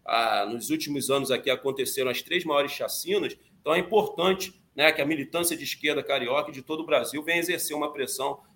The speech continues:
para que essa decisão do ministro Fa-, Fachin possa ser consolidada e concretizada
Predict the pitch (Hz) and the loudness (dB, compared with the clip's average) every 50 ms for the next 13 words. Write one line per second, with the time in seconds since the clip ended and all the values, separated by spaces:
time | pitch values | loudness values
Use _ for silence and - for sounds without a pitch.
0 | _ - - 143 147 143 - 151 151 151 151 165 139 165 170 170 160 143 135 156 | _ 2 4 4 4 4 4 6 6 6 6 4 2 2 2 2 0 0 0 2
1 | 170 185 175 160 151 147 147 147 147 - - 143 123 117 - - - - 127 113 | 2 4 4 2 0 0 0 -2 -4 -2 2 2 2 2 0 -6 -4 0 0 0
2 | - - 143 151 151 156 156 156 156 135 - - 160 151 - - - - _ _ | 0 0 -4 -4 -2 -2 -2 -2 0 -2 0 2 0 0 0 -4 -14 -20 _ _
3 | - - 214 233 214 - - 202 180 156 - 98 127 139 147 151 151 156 156 151 | 6 8 8 8 8 8 6 4 2 2 2 6 8 10 10 10 10 6 2 2
4 | - 190 190 185 - 175 170 170 - 127 - 123 127 135 143 147 147 151 156 | 4 2 2 2 2 -2 -2 -2 -2 -6 -2 2 4 6 6 4 2 -2 -6